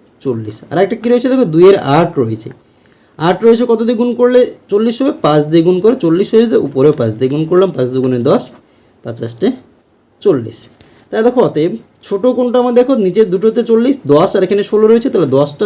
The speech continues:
ছোটো উপরে, তাহলে দশ বাই চল্লিশ less than ষোলো বাই চল্লিশ। দশ বাই চল্লিশের অঙ্কতে কী ছিল? দুই বাই আট, তাহলে দুই বাই আট less than ষোলো বাই চল্লিশের অঙ্কতে কী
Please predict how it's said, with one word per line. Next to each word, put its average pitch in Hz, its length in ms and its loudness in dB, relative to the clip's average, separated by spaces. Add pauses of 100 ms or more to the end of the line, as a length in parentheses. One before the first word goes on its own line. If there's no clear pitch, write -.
ছোটো 226 220 -2
উপরে, 226 160 0 (380)
তাহলে 123 240 -10
দশ 139 120 0 (100)
বাই 170 100 0 (120)
চল্লিশ 180 340 2 (680)
less 143 260 -2
than 180 140 -4 (280)
ষোলো 123 300 -2
বাই 120 140 -4 (960)
চল্লিশ। 117 320 -8 (440)
দশ 180 200 6
বাই 240 180 8
চল্লিশের 240 380 2
অঙ্কতে 220 320 0
কী 233 120 -6
ছিল? 247 80 -2 (140)
দুই 180 180 4
বাই 202 140 4 (120)
আট, 240 80 0 (100)
তাহলে 139 240 -4
দুই 139 220 2
বাই 151 120 4 (160)
আট 156 120 -4 (340)
less 117 240 -4
than 165 140 -2 (440)
ষোলো 226 200 4
বাই 254 180 6
চল্লিশের 240 320 2
অঙ্কতে 220 420 4
কী 226 80 -4